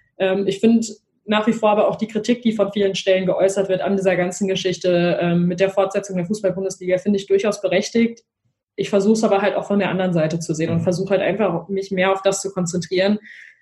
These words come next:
Speaker 1: ähm, wie unsere Gesellschaft eigentlich davon mehr profitieren kann, dass halt Fußball wieder gespielt wird, dass halt einfach wieder so ein Stück weit die Normalität zurückkehrt.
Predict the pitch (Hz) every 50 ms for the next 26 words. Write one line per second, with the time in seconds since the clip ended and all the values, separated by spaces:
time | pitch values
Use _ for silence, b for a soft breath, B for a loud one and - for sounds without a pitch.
0 | B B B _ _ _ - - 180 185 185 185 190 190 185 190 190 196 - 175
1 | 180 175 175 190 214 202 220 208 208 202 185 190 170 185 202 214 208 190 - -
2 | 190 196 196 202 - 196 190 190 - 202 196 196 185 185 185 190 190 - - 208
3 | 196 190 - - 226 220 220 220 214 214 202 185 180 180 180 - - 202 185 196
4 | - 226 214 - 202 190 196 196 190 180 175 185 - - 208 202 208 208 - -
5 | 175 170 175 180 - - 226 196 - - 214 - 202 180 - 202 196 190 196 202
6 | 196 196 - - 190 196 - - 202 196 196 202 196 196 190 190 196 190 185 190
7 | 190 - - 202 196 202 - - 175 160 151 156 - - 170 156 165 165